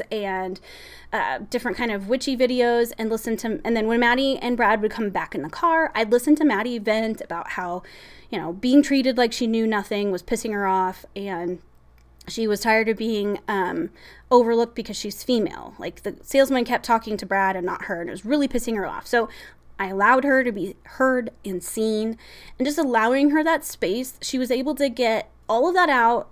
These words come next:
and then kind of go, "Okay, recenter and get on to the next dealership" with a lot better, uh, energy <laughs> than when she got in the car. Um, and me just chilling out allowed Brad to do his thing and be the fog-, father figure that she needs.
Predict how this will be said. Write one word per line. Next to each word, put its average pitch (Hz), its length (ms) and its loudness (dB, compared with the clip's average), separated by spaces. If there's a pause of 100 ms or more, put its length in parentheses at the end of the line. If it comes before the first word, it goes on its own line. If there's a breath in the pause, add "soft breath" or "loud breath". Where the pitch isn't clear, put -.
(160)
and 214 160 -2
then 208 200 -2
kind 214 280 -4
of 208 100 -4
go, 208 160 0
"Okay, 262 400 -2
recenter 220 540 -2
and 247 100 -2
get 208 100 -2
on 202 100 0
to 208 60 -4
the 202 80 -4
next 196 280 -6 (120)
dealership" 277 560 -2
with 196 140 -10
a 196 40 -10
lot 214 500 2 (640 loud breath)
better, 202 600 0
uh, 160 360 -2
energy 196 520 -2 (140)
<laughs> - 180 2
than 202 140 -6
when 226 120 -2
she 254 100 -6
got 196 260 -4
in 277 120 0
the 226 80 -2
car. 190 300 -6 (680 loud breath)
Um, 214 400 2
and 233 180 0
me 233 220 0
just 214 240 -6
chilling 202 360 -2
out 226 220 2
allowed 220 360 0
Brad 196 360 -2
to 220 80 -4
do 208 240 -4
his 220 200 -2
thing 311 640 6
and 208 300 -2
be 208 120 -6
the 196 100 -8
fog-, 247 380 0 (100)
father 240 260 2
figure 233 280 -2
that 196 140 -4
she 202 140 -6
needs. 262 520 0